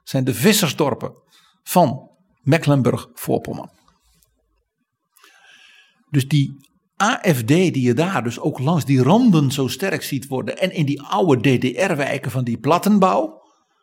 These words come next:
dat herken je dus in delen van de P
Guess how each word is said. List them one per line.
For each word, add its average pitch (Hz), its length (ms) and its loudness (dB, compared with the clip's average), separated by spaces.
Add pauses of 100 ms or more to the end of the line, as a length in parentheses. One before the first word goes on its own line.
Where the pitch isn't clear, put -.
(400)
dat - 220 -6
herken 110 440 0
je 165 140 4
dus 139 340 -2 (420)
in 131 560 -2
delen 117 580 -6
van - 440 -14
de - 100 -18
P - 80 -16